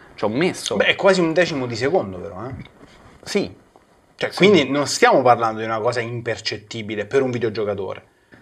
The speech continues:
Speaker 1: No, per un videogiocatore che allena, cioè se, se io gioco per un anno a quella latenza là,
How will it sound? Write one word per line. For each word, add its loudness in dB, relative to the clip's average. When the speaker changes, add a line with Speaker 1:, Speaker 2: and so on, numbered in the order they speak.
Speaker 1:
No, 2
per 2
un 0
videogiocatore 6
che 4
allena, 6
cioè 2
se, -8
se -4
io 0
gioco 2
per -4
un -2
anno 0
a -8
quella 2
latenza 0
là, 4